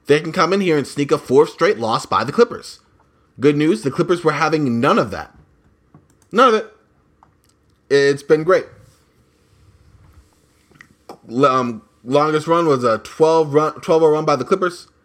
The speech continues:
Right now, the Grizzlies are shooting thirty-eight percent from the field, nineteen percent from three on four twenty-one from three, seventy-three percent from the line. The Clippers are shooting fifty-one percent,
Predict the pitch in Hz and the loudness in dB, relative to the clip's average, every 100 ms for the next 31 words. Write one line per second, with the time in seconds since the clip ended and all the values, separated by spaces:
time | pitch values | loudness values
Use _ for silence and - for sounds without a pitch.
0 | _ _ _ _ - 156 160 151 139 156 | _ _ _ _ 0 2 4 2 2 0
1 | 143 - 143 107 170 165 165 151 156 143 | 0 0 -2 2 2 2 -2 -4 -4 -2
2 | 139 131 190 180 170 - _ _ _ 117 | -2 -2 0 0 0 -8 _ _ _ -4
3 | 143 180 175 - 196 196 175 151 170 147 | 0 -2 -4 -4 -2 0 -2 -4 -6 -2
4 | 151 143 165 127 110 - 269 262 - 240 | -4 0 0 0 -6 -4 -2 -2 -2 -2
5 | 220 208 202 190 180 175 170 - _ _ | 0 0 -2 -2 0 0 -2 -10 _ _
6 | - - 165 160 151 156 151 147 143 139 | -20 -4 0 0 -2 -4 -4 -4 0 0
7 | 143 147 147 - _ _ _ - - 202 | 0 0 -4 -10 _ _ _ -14 -4 -2
8 | 175 151 151 143 143 147 185 - 190 202 | -2 -2 -2 0 -2 -2 -2 -2 -2 -4